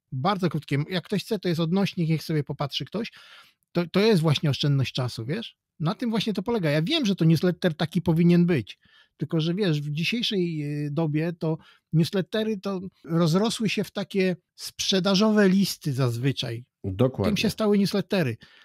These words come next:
Speaker 1: A u ciebie jest to newsletter prawdziwy, krótka informacja, mówię, w podziałach tematycznych masz je jeszcze. Naprawdę potężna oszczędność czasu, takiej jak ktoś chce prasówkę robić.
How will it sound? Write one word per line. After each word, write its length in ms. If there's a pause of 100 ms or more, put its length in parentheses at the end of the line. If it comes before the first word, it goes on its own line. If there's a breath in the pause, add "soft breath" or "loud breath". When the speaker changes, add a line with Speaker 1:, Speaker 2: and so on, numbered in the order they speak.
Speaker 1:
A 160
u 120
ciebie 280
jest 160
to 80
newsletter 580
prawdziwy, 540
krótka 360
informacja, 720 (160)
mówię, 260
w 60
podziałach 360
tematycznych 600
masz 200
je 60
jeszcze. 320 (320 loud breath)
Naprawdę 460
potężna 440
oszczędność 460
czasu, 260
takiej 280
jak 120
ktoś 200
chce 120
prasówkę 480
robić. 420